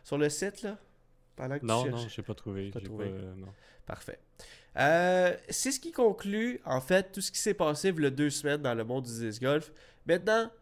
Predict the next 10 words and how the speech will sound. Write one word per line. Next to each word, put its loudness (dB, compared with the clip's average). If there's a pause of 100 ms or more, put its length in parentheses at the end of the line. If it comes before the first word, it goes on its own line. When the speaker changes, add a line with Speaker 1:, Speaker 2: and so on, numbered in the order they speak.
(420)
Speaker 1:
qu'est-ce 4
qui -4
s'est 2
passé 2
cette 0
semaine 4 (560)
du -12
côté -2
des 0
pros ? -2